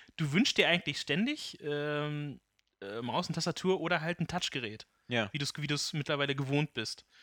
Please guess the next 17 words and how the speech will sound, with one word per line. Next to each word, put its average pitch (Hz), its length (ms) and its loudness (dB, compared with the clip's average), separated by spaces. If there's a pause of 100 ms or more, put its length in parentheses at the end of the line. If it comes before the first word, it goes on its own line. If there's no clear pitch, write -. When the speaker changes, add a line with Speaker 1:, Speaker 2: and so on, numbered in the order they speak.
(240)
Speaker 1:
um 135 220 0
halt 127 360 0
schneller 127 200 -4
so 131 100 -8
zu - 160 -6
navigieren. 131 520 -4 (340)
Es 127 120 -2
ist 165 120 2
einfach 156 240 4
blöd, 160 280 -2 (120)
ähm, 139 680 -6 (320)
wenn 135 220 -6
du, 143 320 -6 (1400)
ich 135 100 0
meine, 165 180 4
d-, 160 160 -8
d-, 156 140 -2